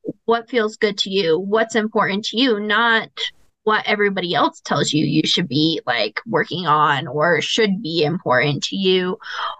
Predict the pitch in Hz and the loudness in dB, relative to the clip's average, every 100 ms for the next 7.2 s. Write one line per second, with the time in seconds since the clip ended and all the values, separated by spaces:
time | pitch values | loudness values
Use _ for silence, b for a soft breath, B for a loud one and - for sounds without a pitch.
0 | _ 254 269 277 320 330 302 262 214 208 | _ 0 0 0 0 0 0 0 0 -4
1 | - - _ 240 226 202 196 196 - 226 | -12 -18 _ 0 2 2 2 0 -6 -10
2 | - 208 208 214 196 196 - 202 196 190 | -4 -2 2 2 0 -4 -4 0 2 2
3 | 190 185 175 139 110 - - - 208 196 | 0 0 0 0 0 0 -2 -2 0 0
4 | 196 190 180 - - 233 233 220 220 214 | 0 0 0 -4 -4 0 2 2 2 -2
5 | 220 220 - 277 277 220 202 208 190 196 | -2 -4 0 0 0 -4 0 2 2 2
6 | 196 196 175 - 170 - 208 208 214 220 | 2 2 0 0 -4 -2 0 2 2 2
7 | 214 | 0